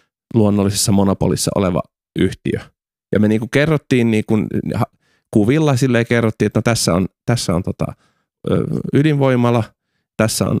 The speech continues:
on niinku piuha, joka menee sun taloon, ja tää ma-, tää antaa, tälle maksat siitä, että se ihan siis ihan kädestä pitäen käytiin läpi,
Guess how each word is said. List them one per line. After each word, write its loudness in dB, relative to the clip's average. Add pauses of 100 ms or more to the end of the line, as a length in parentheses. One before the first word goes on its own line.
on 0
niinku -2 (220)
piuha, 2
joka -2
menee 0
sun -6
taloon, 2 (480)
ja 2 (160)
tää 2
ma-, 2 (120)
tää 0
antaa, -2 (340)
tälle 2
maksat -2
siitä, -2
että -6
se -4
ihan 2
siis -2
ihan 0
kädestä 0
pitäen -2
käytiin 0
läpi, -2